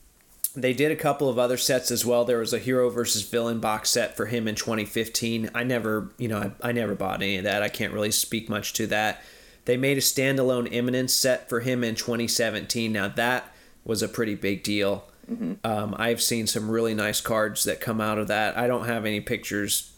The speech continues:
Speaker 1: to show you guys. I would just have to take some from the internet 'cause I don't own any of those, but, um, just some really nice looking stuff.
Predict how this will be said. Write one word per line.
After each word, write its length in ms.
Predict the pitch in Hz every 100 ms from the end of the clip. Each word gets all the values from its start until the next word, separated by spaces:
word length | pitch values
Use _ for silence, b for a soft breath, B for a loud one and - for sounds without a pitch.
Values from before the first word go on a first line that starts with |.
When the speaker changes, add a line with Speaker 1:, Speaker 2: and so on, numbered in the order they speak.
| - - -
Speaker 1:
to 140 | 107
show 240 | - 107 104
you 180 | 104
guys. 300 | 104 101 101
I 100 | 101
would 80 | 104
just 180 | 92 -
have 140 | 101 -
to 80 |
take 240 | 101 101 101
some 240 | - 104
from 220 | 101 107
the 120 | 104 80
internet 460 | 104 104 101 107 B B B
'cause 100 | -
I 100 | 110
don't 180 | 117 -
own 220 | 113 113 113
any 220 | 113 113
of 100 | 107
those, 340 | 110 113 113
but, 360 | - 98 98 - B B -
um, 180 | 110 113
just 220 | 131 139
some 160 | 143 113
really 260 | 127 131
nice 300 | 120 110 113
looking 240 | 113 113 101
stuff. 420 | - 120 117